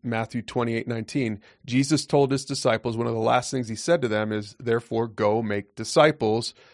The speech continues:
of all nations and teach these new disciples to obey all the commands I've given you." And so this is what we're gonna eventually help you to do. Again, whether you're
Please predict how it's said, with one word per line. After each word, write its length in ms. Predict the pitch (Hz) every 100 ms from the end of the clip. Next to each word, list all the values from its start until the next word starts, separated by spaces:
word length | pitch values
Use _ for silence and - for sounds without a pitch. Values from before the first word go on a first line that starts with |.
| _
of 180 | - 113
all 140 | 110 110
nations 520 | 135 143 - 127 117
and 140 | 110
teach 240 | - 120 -
these 200 | 110 107
new 120 | 110
disciples 500 | 113 - 110 - 101
to 160 | -
obey 220 | 113 107 104
all 200 | 104 104
the 100 | 101
commands 400 | - 101 101 101
I've 160 | 98
given 260 | 107 113 101
you." 220 | 98 - _ _ _ -
And 160 | 131
so 360 | - 151 135 -
this 340 | 131 156 175
is 140 | 208 165
what 160 | 180
we're 140 | 151 147
gonna 160 | 139 -
eventually 540 | 120 135 135 - 131
help 340 | 135 123 - -
you 320 | 113 120 127
to 100 | 120
do. 260 | 104 92 - - -
Again, 340 | 131 147 120
whether 320 | 117 135 139 139
you're 480 | 127 131 127 123